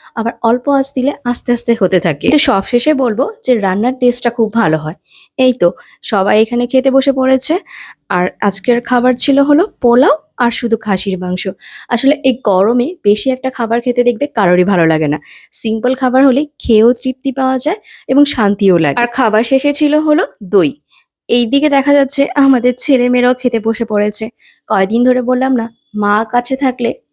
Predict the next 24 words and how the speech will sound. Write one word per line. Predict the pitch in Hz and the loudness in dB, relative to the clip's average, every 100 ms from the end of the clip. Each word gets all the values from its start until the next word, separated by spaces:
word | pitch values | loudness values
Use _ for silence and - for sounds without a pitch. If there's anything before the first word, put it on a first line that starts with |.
| _ | _
আসলে | 226 220 240 220 | -4 -2 0 0
মেয়েদের | 208 202 220 | 2 2 2
কোনো | 220 233 | 0 -2
চিন্তাই | 233 240 226 208 | 0 -2 0 -4
থাকে | 214 185 180 | -4 -6 -6
না, | 190 - _ - _ | -8 -12 _ -20 _
মারাই | 294 285 285 277 | 0 2 4 2
দেখা | 254 254 | 0 -2
যায় | 226 285 - | -4 -4 -8
সন্তানদেরকে | - 277 233 226 220 220 453 - | -2 0 2 2 2 2 -4 -2
খাইয়ে | 277 190 185 175 | 2 4 2 2
দেয়। | 175 - _ | -2 -6 _
কয়েকদিন | 226 202 202 269 | 0 0 2 2
ধরে | 294 262 277 - | 4 4 0 -2
আমাদের | 254 240 262 262 | 0 0 -2 -2
ছেলে | 269 247 262 | -2 0 0
মেয়েদের | 262 269 | 0 0
নিয়ে | 277 277 294 359 - | 0 2 0 -2 -4
আমাদের | 269 285 285 | -2 0 0
কোনো | 302 302 | 0 0
চিন্তাই | 285 277 269 226 | 0 2 2 2
ছিল | 226 190 | 0 0
না, | 180 185 - _ - | 0 -4 -12 _ 0
ওদেরকে | 269 254 254 277 | 2 4 2 0